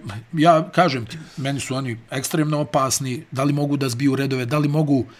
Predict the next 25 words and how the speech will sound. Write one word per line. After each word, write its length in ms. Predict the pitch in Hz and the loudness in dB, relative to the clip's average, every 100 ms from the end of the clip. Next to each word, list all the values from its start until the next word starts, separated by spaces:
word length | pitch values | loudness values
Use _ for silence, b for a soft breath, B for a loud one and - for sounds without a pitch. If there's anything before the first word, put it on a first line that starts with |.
| B B B B B B B B | B B B B B B B B
Znaš, 320 | - 190 - 147 | 0 2 2 -2
nekako 360 | 160 190 - | -2 -4 -4
mi 100 | 135 | -6
djeluje 320 | 117 156 143 | 0 0 2
od 100 | 120 | -2
one 280 | 131 131 117 - - | -4 -6 -8 -12 -8
titule 400 | 123 147 113 107 | -4 -2 -2 -2
sa 120 | 113 | -2
San 240 | - 120 104 | -2 -2 -6
Antonio. 480 | 95 104 95 85 - _ _ _ _ _ _ _ _ - | -8 -10 -10 -14 -20 _ _ _ _ _ _ _ _ -10
Možda 280 | 127 127 120 | -6 -2 -2
i 60 | |
griješim. 360 | 113 117 104 - _ - | 0 -2 -4 -10 _ -14
Onaj, 340 | 110 107 107 | -10 -8 -8
da 160 | 110 113 | -8 -6
niko 260 | 151 160 127 | -4 -4 -6
ne 80 | |
može 180 | 131 117 | -6 -6
da 100 | 113 | -6
dopre 320 | 110 117 - | -6 -6 -8
do 120 | 104 107 | -10 -8
Leonarda 420 | 110 113 98 98 | -8 -8 -10 -14
na 120 | 101 | -12
pravi 360 | - 101 82 73 | -10 -10 -10 -16
način. 360 | 65 - - | -20 -18 -20